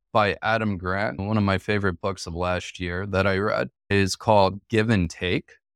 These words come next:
And it talks all about the science and the benefits or lack of benefits for those who don't give. Really a fantastic book. Uh, he's a professor out of Wharton, science-based, uh,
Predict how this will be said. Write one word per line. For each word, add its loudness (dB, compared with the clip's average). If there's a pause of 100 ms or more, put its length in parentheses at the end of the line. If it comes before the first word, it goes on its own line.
(380)
And -4
it -6
talks 0
all -2
about 0
the -10
science -8
and -4
the -2
benefits -6
or 0
lack 6
of -6
benefits -6
for -8
those -2
who -10
don't -2
give. -6 (520)
Really 6
a -2
fantastic -6
book. -6
Uh, 0
he's 0
a 2
professor -4
out 0
of -6
Wharton, -4
science-based, -8
uh, -14